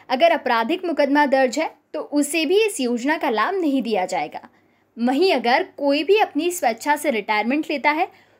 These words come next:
तो उस व्यक्ति को भी इस योजना के लाभ में शामिल नहीं किया गया है।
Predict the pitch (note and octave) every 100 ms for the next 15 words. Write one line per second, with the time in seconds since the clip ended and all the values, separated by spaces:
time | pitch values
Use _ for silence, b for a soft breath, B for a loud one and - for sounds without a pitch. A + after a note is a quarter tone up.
0 | b G4+ - G4 A#4 - F4+ - D#4 B3+
1 | A#3+ A#3 F#4+ G#4 C4 A3 A#3 C#4 E4 D#4
2 | G#3 F#3 G#3 A#3 F4 - G#3+ G#3 G4+ B4
3 | E4 C#4+ - G#3 F#3 E3+ D#3+ -